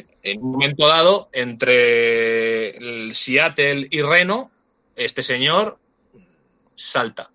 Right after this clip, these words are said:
salta del avión, abre la, la bodega de, de cola, la, la, la puerta de cola, y, y salta del avión, salta del avión. Entonces, bueno, se cree, eh, que esta persona había estado en Vietnam, que había sido un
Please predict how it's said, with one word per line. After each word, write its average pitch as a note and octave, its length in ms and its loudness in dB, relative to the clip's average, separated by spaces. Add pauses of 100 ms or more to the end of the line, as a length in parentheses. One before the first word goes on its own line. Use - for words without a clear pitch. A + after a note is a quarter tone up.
(140)
salta A#2 360 -6
del G#2 140 -8
avión, D#3+ 340 -2
abre A#2 240 0
la, A2 520 2
la G#2+ 200 -2
bodega C#3 480 2
de, A#2 380 0 (320)
de A2 220 -4
cola, F3+ 340 2 (680)
la, G2+ 200 -4
la, G#2 840 -2
la G2 180 -4
puerta B2 240 0
de A#2+ 120 4
cola, G3 360 4 (760)
y, B2+ 460 4
y D3 60 -4
salta D#3+ 280 2
del A#2+ 120 2
avión, D3+ 280 -2 (220)
salta B2+ 300 -2
del C#3 60 2
avión. F3+ 320 4
Entonces, D#3+ 200 2
bueno, F#3 220 -2
se C#3 240 0
cree, F#3+ 340 0 (220)
eh, B2 360 -14
que B2+ 240 -4
esta D#3 220 -2
persona E3 540 -2
había C#3 1080 2
estado D3 280 0
en C3+ 60 -2
Vietnam, C#3+ 500 -2
que B2 100 -6
había B2+ 240 0
sido C#3 360 0
un B2 1120 -8